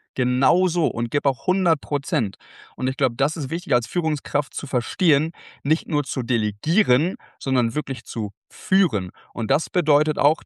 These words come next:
Themen zu übernehmen und auch in sich immer ruhig zu bleiben, wenn grad Anweisungen gegeben werden oder wenn grad Fragen auftauchen. Denn ich hatte grad schon das Thema Spiegelneuron aufgemacht.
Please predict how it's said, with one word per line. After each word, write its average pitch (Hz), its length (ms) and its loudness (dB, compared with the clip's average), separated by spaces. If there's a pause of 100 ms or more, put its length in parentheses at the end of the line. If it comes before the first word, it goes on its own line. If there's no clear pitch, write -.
Themen 165 300 0
zu - 160 -8
übernehmen 127 680 0 (320)
und 170 180 2
auch 139 120 2 (160)
in 202 240 2
sich 160 360 -4
immer 147 180 0
ruhig 135 460 -2
zu - 220 -4
bleiben, 123 500 0 (220)
wenn 147 280 -2
grad 135 340 -4
Anweisungen 175 800 0
gegeben 160 380 -2
werden 151 200 0
oder 143 120 -2
wenn 139 140 -4
grad 135 160 -4
Fragen 165 500 0
auftauchen. 101 680 -4 (440)
Denn 127 420 2
ich - 180 -6
hatte 156 120 0
grad 147 220 -2
schon 147 120 -4
das 127 140 0
Thema 135 260 -4
Spiegelneuron 127 760 -2
aufgemacht. 127 640 0